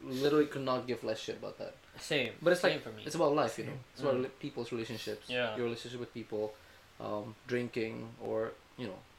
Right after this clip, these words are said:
Speaker 1: what not to do, what to do. I'm pretty sure that's, there's one moment here when you're like, "Fuck, dude, I'm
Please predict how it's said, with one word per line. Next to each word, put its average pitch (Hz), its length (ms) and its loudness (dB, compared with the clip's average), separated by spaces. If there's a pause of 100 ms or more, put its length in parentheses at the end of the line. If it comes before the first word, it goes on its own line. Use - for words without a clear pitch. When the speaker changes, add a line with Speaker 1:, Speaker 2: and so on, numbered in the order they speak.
(240)
Speaker 1:
what 120 180 -4
not 120 220 -2
to 127 60 -4
do, 117 240 -2
what 113 300 -2
to 123 60 -4
do. 113 320 -2 (920)
I'm 160 80 -2
pretty 226 180 8
sure 214 160 8
that's, 160 220 4
there's 151 220 2
one 151 180 2
moment 135 240 -2
here 120 220 0
when 117 120 -2
you're 117 120 0
like, 110 120 0
"Fuck, - 300 -16
dude, 104 120 -6
I'm 101 240 -10